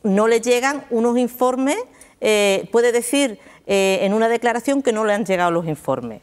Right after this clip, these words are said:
Es un poco como el que tenía el coche, eh, en el aparcamiento y no sabía que tenía el coche allí aparcado, ¿no? Entonces, me parece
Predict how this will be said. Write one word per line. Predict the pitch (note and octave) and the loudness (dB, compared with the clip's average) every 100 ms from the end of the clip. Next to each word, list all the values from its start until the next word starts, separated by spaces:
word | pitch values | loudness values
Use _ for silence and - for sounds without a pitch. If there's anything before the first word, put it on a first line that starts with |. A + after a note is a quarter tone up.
| - | -4
Es | D3+ D#3+ | -2 0
un | F#3+ | -4
poco | - G3+ G3+ B3+ | 0 -2 0 -4
como | C4 A3 | -2 -2
el | G3 - | -2 -2
que | F3+ E3+ | 0 0
tenía | E3+ F3+ F#3 | 0 0 -2
el | F3+ | -2
coche, | G3+ G3+ G#3 G3+ G3+ - - - | -4 -2 -2 0 -2 -8 -20 -6
eh, | G#3 G3+ G3+ G3+ G3+ | 0 2 2 2 0
en | G3 | 2
el | G3+ | 0
aparcamiento | G3 G3+ G#3 G3+ G#3 G3+ A#3 | 0 -2 -2 -2 -4 -2 -2
y | |
no | G#3+ | 0
sabía | G3 F3+ F#3+ F3+ | -2 0 0 -2
que | F3 | -4
tenía | F#3 F#3 F#3 F#3 F3+ F3 | -2 0 0 2 0 0
el | F3 | -2
coche | - F3+ F3+ | -4 -4 -2
allí | E3 | -2
aparcado, | D#3 D3+ - B2 A#2+ | -2 -4 -6 -6 -4
¿no? | F3 - - | -4 -6 -20
Entonces, | - F3 G#3 | -8 -2 0
me | F#3+ F3+ | 0 0
parece | - C#3+ F#3 A3+ C#4 D#4+ | 0 0 0 0 0 -2